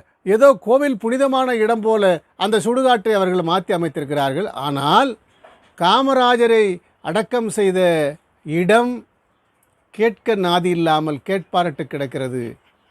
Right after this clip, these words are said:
நண்பர்களே. அதைத்தான் மிக வருத்தத்தோடு அண்ணாமலை அவர்கள் சொல்லியிருக்கிறார்.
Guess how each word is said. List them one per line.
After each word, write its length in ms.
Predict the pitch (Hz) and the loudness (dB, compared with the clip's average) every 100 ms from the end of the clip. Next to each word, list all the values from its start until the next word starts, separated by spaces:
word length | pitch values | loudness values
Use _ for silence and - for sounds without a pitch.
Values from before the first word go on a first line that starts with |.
| _ | _
நண்பர்களே. 760 | - 131 139 135 135 135 127 - _ - - | -12 -6 -4 -2 -2 -2 -4 -6 _ -20 -8
அதைத்தான் 600 | 139 165 151 180 190 131 _ _ _ | 0 0 2 2 2 0 _ _ _
மிக 280 | 160 165 160 | -4 -2 0
வருத்தத்தோடு 840 | 147 156 190 156 185 180 170 127 _ _ | 0 -2 -4 -2 -2 0 0 -4 _ _
அண்ணாமலை 540 | 151 156 175 175 156 147 | -8 -2 0 2 0 0
அவர்கள் 440 | 139 143 175 127 - _ _ _ | 0 -2 -4 -6 -12 _ _ _
சொல்லியிருக்கிறார். 600 | 151 151 147 135 131 131 | -6 -2 -2 0 -2 -2